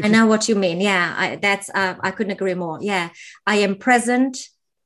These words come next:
Speaker 1: with every single, you know, bit of my heart, and I'm, I'm just here and, um, absorbed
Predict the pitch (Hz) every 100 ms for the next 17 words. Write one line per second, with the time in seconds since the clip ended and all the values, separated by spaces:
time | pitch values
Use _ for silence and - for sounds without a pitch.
0 | _ 185 202 185 - 214 190 208 208 208
1 | 214 196 185 190 190 196 185 160 156 156
2 | - - - _ 220 202 185 185 185 196
3 | 175 180 185 - 180 180 - - 190 -
4 | 190 180 214 214 - - _ _ _ _
5 | _ _ _ _ - - 247 226 117 139
6 | - _ - 180 175 180 175 170 165 170
7 | 165 - - 180 - 190 160 123 -